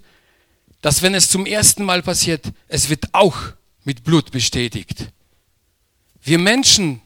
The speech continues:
sind von Gott nach seinem Abbild geschaffen, aber es gibt einen Unterschied zwischen der geistlichen Ge-, äh,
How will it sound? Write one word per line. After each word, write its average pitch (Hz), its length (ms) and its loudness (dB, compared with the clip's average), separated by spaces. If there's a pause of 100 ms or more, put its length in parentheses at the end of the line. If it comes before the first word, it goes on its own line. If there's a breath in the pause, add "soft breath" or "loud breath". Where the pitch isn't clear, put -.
(800 soft breath)
sind 202 600 2 (760)
von 151 380 -2
Gott 220 360 0
nach 160 160 -2
seinem 156 360 -2
Abbild 185 460 -6
geschaffen, 185 600 -4 (220)
aber 143 320 -4
es 147 180 -6
gibt - 260 -8
einen 165 360 -6 (240)
Unterschied 151 600 -8 (840)
zwischen 143 320 -4
der 123 100 -4
geistlichen 160 580 -4
Ge-, 151 120 -6 (680 soft breath)
äh, 135 240 -4